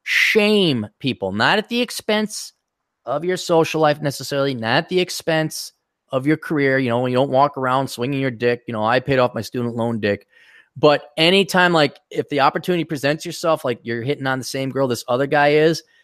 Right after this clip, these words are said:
and, uh, this guy's like, "Hey, baby, da, da, da, da, da." I'm like, "Hey, did you get the bailout from Bernie?"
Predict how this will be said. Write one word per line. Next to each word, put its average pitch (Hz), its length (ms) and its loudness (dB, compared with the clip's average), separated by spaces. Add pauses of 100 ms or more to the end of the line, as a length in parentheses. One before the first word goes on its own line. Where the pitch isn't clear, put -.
(200)
and, 120 320 -2
uh, 107 320 -2
this 123 160 -6
guy's 135 240 0
like, 127 120 0
"Hey, 180 200 6
baby, 156 340 4
da, 165 200 2
da, 165 100 2
da, 165 160 2
da, 165 140 4
da." 190 300 0
I'm 160 60 -4
like, 165 220 -4
"Hey, 254 320 2
did 147 80 -10
you 156 80 -12
get 180 140 -4
the 165 60 -6
bailout 180 500 0
from 139 120 -8
Bernie?" 180 440 0